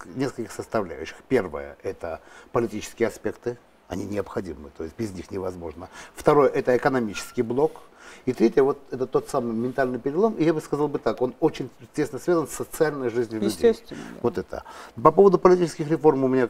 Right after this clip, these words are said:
Speaker 1: прежде всего вопрос к Георгию, в силу того, что к нему в блог заходит ежедневно очень большое количество народа, и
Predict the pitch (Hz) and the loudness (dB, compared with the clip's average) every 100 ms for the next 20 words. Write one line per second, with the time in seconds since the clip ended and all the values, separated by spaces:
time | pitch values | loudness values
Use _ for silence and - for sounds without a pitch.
0 | - 151 131 107 120 101 107 113 101 123 | -2 0 2 2 4 4 4 4 4 10
1 | 202 160 107 104 - 123 117 120 117 110 | 10 10 2 0 2 2 6 4 4 -2
2 | - 110 104 104 101 101 101 - - - | -2 0 2 0 0 -2 -6 -12 -14 -14
3 | - - - - - - - - 151 160 | -14 -18 -20 -20 -20 -20 -20 -4 6 8
4 | 156 143 123 107 107 113 113 110 120 123 | 8 10 10 8 2 0 -2 0 8 8
5 | 98 127 120 131 120 - 123 127 120 120 | 8 2 4 4 4 2 4 4 6 4
6 | 110 - 156 - 113 113 127 110 120 113 | 6 6 6 6 2 4 4 2 2 0
7 | - 117 117 110 104 101 117 113 110 104 | -4 0 2 2 0 -2 -2 0 0 -2
8 | 101 101 98 95 78 90 | -4 -6 -6 -8 -8 -12